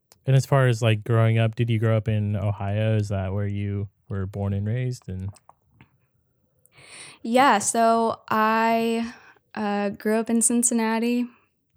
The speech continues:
Speaker 2: lived in, like, different suburbs of Cincinnati kind of my whole life. So, uh,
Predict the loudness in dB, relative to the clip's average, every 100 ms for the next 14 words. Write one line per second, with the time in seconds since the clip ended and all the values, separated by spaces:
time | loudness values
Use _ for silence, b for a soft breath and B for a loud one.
0 | _ _ -20 -10 -4 0 0 0 -2 -2
1 | 0 -2 _ b b b b -2 0 0
2 | 0 -2 -2 -2 0 0 0 -2 -2 -4
3 | -4 -4 -2 -4 -6 -10 -14 -4 0 0
4 | 0 -2 -2 -4 -4 -4 -6 -8 _ -10
5 | -6 -4 -6 -8 -6 -6 -4 -4 -4 -6
6 | -8 -10 -14 -20 b b b b b -12
7 | -8 -4 -4 -6 -8 -12 _ _ -10 -8
8 | -8 -8 -10